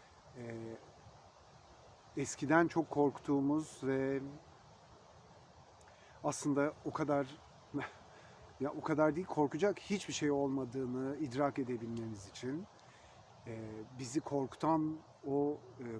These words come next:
kurum, kuruluş, kavram ve kişilerin, e, aslında böyle kocaman görünen ama incecik bacakları olan, e, bir şeyler olduğunu ve, yani, bir, şöyle bir,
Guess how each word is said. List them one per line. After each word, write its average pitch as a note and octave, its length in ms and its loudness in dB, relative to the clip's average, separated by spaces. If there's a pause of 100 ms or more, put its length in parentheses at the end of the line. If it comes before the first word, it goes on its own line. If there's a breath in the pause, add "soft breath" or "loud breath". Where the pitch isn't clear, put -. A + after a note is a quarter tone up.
(200)
kurum, D3+ 420 2
kuruluş, - 840 -4
kavram C#3 580 4 (920 loud breath)
ve C3 60 0
kişilerin, C#3+ 840 0 (460)
e, B2 140 -4
aslında C#3+ 800 2 (460)
böyle C#3+ 120 -4
kocaman D3+ 500 4
görünen D3 460 2
ama D#3 240 0
incecik D3+ 480 -2
bacakları C#3+ 560 2
olan, D3 380 2 (760 loud breath)
e, B2 380 -6 (600)
bir C#3 100 -8
şeyler D#3 380 6
olduğunu D3 720 4
ve, C#3+ 420 4 (280)
yani, C3 320 -4
bir, F#3 200 4 (180)
şöyle F3 400 6
bir, F3 160 4